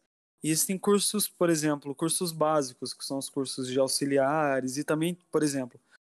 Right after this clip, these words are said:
é, você, se você não, se a pessoa que quiser fazer o curso não quiser fazer o curso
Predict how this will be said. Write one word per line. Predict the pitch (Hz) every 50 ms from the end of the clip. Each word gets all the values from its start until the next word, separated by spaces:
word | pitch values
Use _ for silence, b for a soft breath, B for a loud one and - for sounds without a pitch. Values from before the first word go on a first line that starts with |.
| _ _ _ _ _ _ _ _
é, | - 135 135 135
você, | 131 131 143 143 - - - 151 151 151 147
se | - - -
você | 135 143 - - 139
não, | 143 151 156 151 143 -
se | - - 147 143 139 139 -
a | 139
pessoa | 127 - 139 - - - 180 185
que | - - -
quiser | - - 135 139 139 135
fazer | - - 135 131 120 139
o | 135 127
curso | - - 131 123 - -
não | 147 165
quiser | - 156 147 151
fazer | 143 - 143 131 131 139
o | 131
curso | - - 147 147 - - -